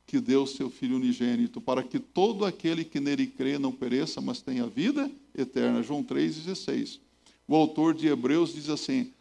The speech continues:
"Aos homens está ordenado morrer uma só vez,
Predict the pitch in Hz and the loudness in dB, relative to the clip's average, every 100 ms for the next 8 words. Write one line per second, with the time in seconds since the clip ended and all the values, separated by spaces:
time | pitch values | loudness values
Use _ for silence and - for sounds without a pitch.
0 | _ - 135 113 143 208 214 170 185 - | _ 0 2 4 2 2 2 -2 -2 0
1 | 170 175 165 147 139 156 156 147 131 147 | 2 2 2 2 6 4 4 -2 0 0
2 | 156 226 269 185 175 139 127 185 254 - | 2 2 0 -2 -2 0 4 4 4 -2